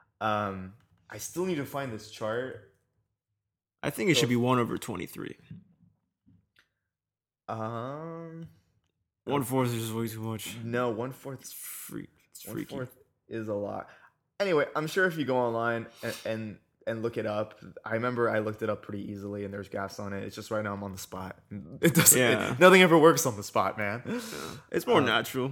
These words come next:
Speaker 2: Who cares?
Speaker 1: Yeah. Yeah, yeah. Yeah. Always, Wikipedia always helps 'cause it's the, the true source of knowledge.
Speaker 2: Yeah.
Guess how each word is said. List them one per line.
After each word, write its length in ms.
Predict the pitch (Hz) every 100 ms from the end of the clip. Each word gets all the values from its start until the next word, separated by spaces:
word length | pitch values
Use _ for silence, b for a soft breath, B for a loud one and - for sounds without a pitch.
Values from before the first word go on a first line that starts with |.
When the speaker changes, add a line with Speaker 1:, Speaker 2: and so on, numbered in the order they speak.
| 147
Speaker 2:
Who 120 | 165 170
cares? 240 | - -
Speaker 1:
Yeah. 200 | 101 - - - - _ _ _ -
Yeah, 220 | 101 101
yeah. 260 | - 104 98 _ _ _ _ -
Yeah. 280 | 107 95 95 - -
Always, 180 | 127
Wikipedia 640 | 110 - 120 117 123 110 104
always 200 | 98 92
helps 320 | 98 104 -
'cause 160 | - 101
it's 160 | 101 -
the, 300 | 101 95 98 _ _ _ -
the 60 |
true 260 | - - 110
source 380 | - 107 101 -
of 60 |
knowledge. 520 | 95 98 101 113 143 101
Speaker 2:
Yeah. 280 | 87 82